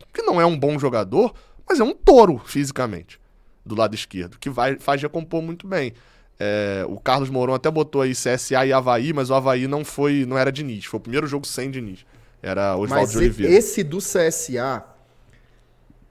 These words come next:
Speaker 2: cara, eu, esse jogo eu nunca mais esqueci, porque assim, eu acho que só o, o Johnny Gonzalez deve ter perdido uns oito gols. Assim, foi
Speaker 1: Foi.
Speaker 2: uma loucura. Foram umas trinta e tantas finalizações, C S A chegou uma ou duas vezes e fez um gol.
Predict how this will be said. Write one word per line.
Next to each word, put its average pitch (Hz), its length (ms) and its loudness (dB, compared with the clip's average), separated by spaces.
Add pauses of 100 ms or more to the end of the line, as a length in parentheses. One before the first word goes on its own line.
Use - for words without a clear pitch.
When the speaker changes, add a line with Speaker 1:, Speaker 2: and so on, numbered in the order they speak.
Speaker 2:
cara, - 320 -8
eu, 151 260 -4
esse 180 300 4
jogo 160 240 -4
eu 175 80 -6
nunca 175 320 -8
mais 160 220 -4
esqueci, 117 400 -12
porque 120 280 -8
assim, 139 400 -8 (540)
eu 170 120 -2
acho 226 160 -2
que 220 60 -10
só 240 500 2
o, 151 520 -4
o 143 80 -2
Johnny 156 260 -2
Gonzalez 127 580 -4
deve 151 260 -6
ter 165 100 -10
perdido 156 420 -8
uns 131 320 -8
oito 180 320 2
gols. 107 400 -16 (500)
Assim, - 220 -14
foi 240 180 -2
Speaker 1:
Foi. 233 80 0
Speaker 2:
uma 247 40 -8
loucura. 147 400 0 (240)
Foram 202 260 -2
umas 226 240 -4
trinta 233 440 -6
e 202 40 -4
tantas 190 260 -6
finalizações, 165 800 -4 (300)
C - 200 -2
S 185 300 -2
A 170 80 0
chegou 175 400 0
uma 220 300 -2
ou 180 100 2
duas 147 360 -4
vezes 160 240 -8
e 185 40 -14
fez 175 260 -6
um 185 100 -4
gol. 156 280 -8